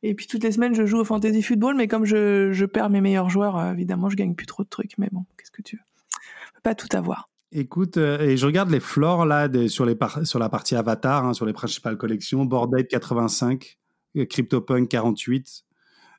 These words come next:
Speaker 2: Mutant seize, Clonix neuf, Moonbird seize, seize cinquante, c'est remonté. Tu me l'avais envoyé quand c'était à quinze, là, c'était descendu à quinze.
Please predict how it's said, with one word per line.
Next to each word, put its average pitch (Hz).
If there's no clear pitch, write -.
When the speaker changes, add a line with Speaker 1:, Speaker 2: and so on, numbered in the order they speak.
Speaker 2:
Mutant 123
seize, 123
Clonix 127
neuf, 120
Moonbird 131
seize, 139
seize 127
cinquante, 123
c'est 135
remonté. 131
Tu -
me 120
l'avais 110
envoyé 113
quand 123
c'était -
à 95
quinze, 127
là, 101
c'était 107
descendu 98
à 98
quinze. 131